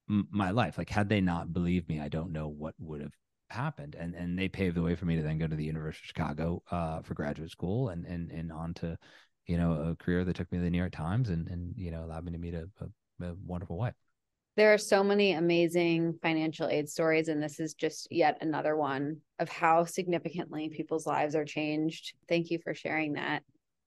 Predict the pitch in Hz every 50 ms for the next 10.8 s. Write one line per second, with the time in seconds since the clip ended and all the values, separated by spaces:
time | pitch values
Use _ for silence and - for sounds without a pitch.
0 | _ _ _ _ _ _ _ _ _ _ _ - - 110 104 - - 120 123 113
1 | 123 131 120 120 117 - - - 117 110 - - 127 110 101 101 - 98 101 104
2 | 98 95 90 - - 98 92 87 80 90 85 82 82 82 85 82 80 80 78 -
3 | - - 80 - - - - - - - - 73 - - - 65 67 - - -
4 | 78 69 69 71 76 76 73 - 80 71 71 69 65 65 65 - _ - - 76
5 | 73 73 - - - 78 80 87 80 78 76 78 78 73 69 69 69 67 67 65
6 | 65 67 67 - _ _ - - 82 82 - - 82 87 78 78 73 101 90 82
7 | 80 80 80 80 - 82 82 78 76 78 76 71 73 73 73 76 - - - -
8 | - 80 73 73 82 90 87 78 73 78 80 - - - 71 71 73 - - 85
9 | 78 76 76 76 78 - 80 76 76 71 80 78 87 - - 76 71 - - 76
10 | - - - 80 78 73 73 - - 156 143 - - 76 - 147